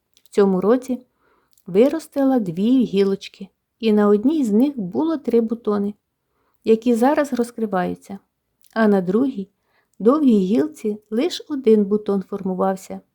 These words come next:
і той засох. Я вже думаю, можливо, із-за того, що гілочка була довгою та доставала до вікна, і бутон якось часом торкався холодного скла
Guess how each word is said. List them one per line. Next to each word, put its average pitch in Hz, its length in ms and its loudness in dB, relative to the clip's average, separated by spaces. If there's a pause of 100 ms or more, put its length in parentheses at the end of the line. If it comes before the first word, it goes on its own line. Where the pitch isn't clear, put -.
(280)
і 214 140 0
той 220 280 0
засох. 196 560 -8 (880)
Я 320 140 0
вже 302 160 2
думаю, 262 560 4
можливо, 262 560 -2
із-за 220 260 -2
того, 302 280 -6
що 233 380 0 (120)
гілочка 247 580 -4
була 185 260 -2
довгою 269 640 0 (840)
та 330 180 2
доставала 196 840 0 (440)
до 185 160 -2
вікна, 202 540 -2 (760)
і 233 120 4
бутон 247 400 4
якось 220 600 -2 (520)
часом 226 380 0
торкався 220 600 -2
холодного 196 580 -2
скла 285 480 -4